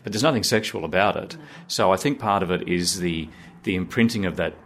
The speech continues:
Speaker 1: eroticism notion on us, so that when we see something which is naked, we see genitalia in artwork, then automatically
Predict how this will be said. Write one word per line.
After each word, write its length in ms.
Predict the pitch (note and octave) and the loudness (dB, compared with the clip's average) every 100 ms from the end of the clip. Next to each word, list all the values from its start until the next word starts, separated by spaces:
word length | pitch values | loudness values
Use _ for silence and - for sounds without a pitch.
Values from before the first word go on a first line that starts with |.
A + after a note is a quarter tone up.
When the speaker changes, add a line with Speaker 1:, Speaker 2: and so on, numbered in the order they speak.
| - | -6
Speaker 1:
eroticism 640 | F2 F#2 F#2 - F#2+ E2 | 0 0 0 -4 -6 -4
notion 400 | E2+ F2+ - - | -4 -4 -4 0
on 200 | F#2+ G2 | 2 2
us, 220 | - - | 0 -4
so 140 | - | -4
that 100 | F2+ | -2
when 140 | F2+ G2 | -2 -2
we 80 | F2 | -2
see 260 | - A2+ | 2 2
something 360 | A2+ F#2+ E2 D#2+ | 2 -4 -8 -8
which 180 | D#2+ A#2 | -2 -2
is 160 | G2+ | 0
naked, 480 | F2 D#2 - - - - - - - - - | -2 -2 -4 -6 -8 -14 -18 -18 -18 -20 -16
we 140 | - A2 | -2 0
see 180 | - G2 | 2 0
genitalia 500 | F#2+ F2+ F#2 F2 F2+ | 0 0 -2 -2 -2
in 140 | F2+ | -4
artwork, 680 | E2 F2+ G#2 F#2 - - - - _ _ | 0 2 2 -2 -4 -4 -6 -16 _ _
then 500 | E2+ F#2+ F2 F2 F2 - | 0 2 4 0 -4 0
automatically 800 | B2 B2 G#2 G2 F#2 F#2+ F2 E2+ | 4 6 6 4 2 0 0 -2